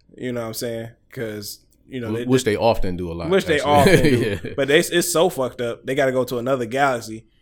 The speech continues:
Speaker 1: And they know where they, he, where those two were about to die in that galaxy.
Speaker 2: Right.
Speaker 1: And he found them where they were dead at. Imagine looking at your dead ass self.
Speaker 2: Yeah.
Speaker 1: And
Speaker 2: <laughs>
Speaker 1: you like, "We gotta bury this motherfucker in the backyard, and this our life now."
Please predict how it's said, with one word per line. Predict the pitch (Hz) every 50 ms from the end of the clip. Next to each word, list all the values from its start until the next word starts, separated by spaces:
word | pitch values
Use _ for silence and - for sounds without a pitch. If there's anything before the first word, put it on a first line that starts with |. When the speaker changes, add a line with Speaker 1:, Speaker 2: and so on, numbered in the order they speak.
| _ _ _
Speaker 1:
And | - 120
they | 135 147
know | 143 143 143 139
where | 135 135 135 127
they, | 127 127 131 123 123 120
he, | 113 156 151
where | 135 117 107 117 123 127 127 127 120 120 120
those | 113 117 143 156 156 143 -
two | - 139 127
were | 123 123
about | 113 117 113 113 113
to | 117
die | 120 131 127 117 117 117
in | 117 117
that | 123 131 135 117
galaxy. | 120 117 110 107 101 - - 107 107 - _ _
Speaker 2:
Right. | 101 98 90
Speaker 1:
And | 104 127
he | 127
found | 117 - 147 143 151 147 139 123
them | 120 113 120 113 85
where | 120 117
they | 113 107 104 107 110 107 101 95 101 104 101 _ -
were | 110 104 98
dead | 98 117 139 151 147 131 123
at. | 117 113 113 - -
Imagine | 131 139 160 202 240 202 160 139 131
looking | 143 160 156 151 131
at | 123 117 -
your | 123 117 120 107
dead | 101 101 110 120 135 139 139 135
ass | 117 123 123 123 120 113 -
self. | - 139 120 107 107 - - _ _
Speaker 2:
Yeah. | - 107 107 98 92 85 - - _ _ _ _ _ _ _
Speaker 1:
And | - - 143 143 139 139 135 - 135
Speaker 2:
<laughs> |
Speaker 1:
you | 139 151
like, | 147 139 131 135 127 -
"We | 135 135
gotta | 147 143 127 113
bury | 113 131 135 131 127 127
this | 127 123
motherfucker | 127 127 120 120 - 135 123 113 120
in | 120
the | 117 107
backyard, | 117 117 110 - 131 127 123 123 117
and | 104 107
this | 113 110 -
our | 117 110
life | 110 117 117 107 -
now." | 110 98 98